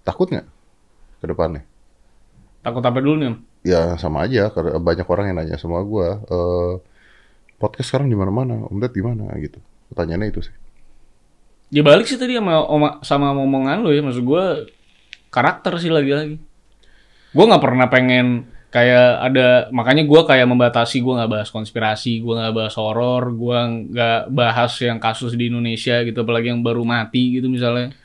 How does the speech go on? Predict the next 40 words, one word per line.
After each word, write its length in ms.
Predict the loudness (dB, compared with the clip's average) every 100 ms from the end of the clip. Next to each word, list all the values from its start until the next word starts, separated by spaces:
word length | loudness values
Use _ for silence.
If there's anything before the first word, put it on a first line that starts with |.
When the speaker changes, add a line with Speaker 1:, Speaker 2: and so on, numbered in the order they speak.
| _
Speaker 1:
Kalau 180 | 4 6 6 4
lu 220 | 2 2
nggak 160 | 4 4
bahas 160 | 4
kasus 220 | 2 -4 -2
di 160 | -2
Indonesia, 240 | -2 0 2
gua 140 | 0
bisa 120 | -2
ngerti. 460 | -4 -6 -8 -8 -4
Speaker 2:
Iya. 80 | 2
Speaker 1:
Kalau 160 | 2 2
nggak 160 | 2 2
bahas 220 | 4 2
horor, 320 | 0 2 2 2 -4 -10 -10
kenapa? 340 | -6 -6 -6
Dan 160 | -6 -6
konspirasi, 460 | -6 -8 -6 -6 -8
kenapa? 220 | -12 -14 -18 _ _ _ _ _ _ _ -12 -10 -10 -8
Speaker 2:
Karena 220 | -4 -2
gua 260 | 0 -2 -4
merasa 560 | -2 2 2 2 -2 -4
publiknya 400 | -2 0 0 2
belum 160 | 2
siap, 260 | 2 -2 -4
Om. 140 | -6 -10 -18 -20 _ _ -18 -16 -16 -20 -20 -20 -20 -16 -8
Speaker 1:
Ah, 180 | -8 -8
horor 340 | -2 0 2 2
publiknya 360 | 0 -2 -2 -2
belum 220 | -2 -6
siap. 400 | -4 -2 -2 -4
Gila 400 | -4 -2 0 0
apa 100 | 0
lu? 120 | -4 -8 -20 -4
Yang 200 | -2 0 -2 0 0
bikin 280 | 0 0 -2
penelusuran 640 | -2 2 4 4 4 4 2
penontonnya 420 | 0 0 0 0
jutaan 540 | 0 2 2 2 -2
kok. 180 | -6 -10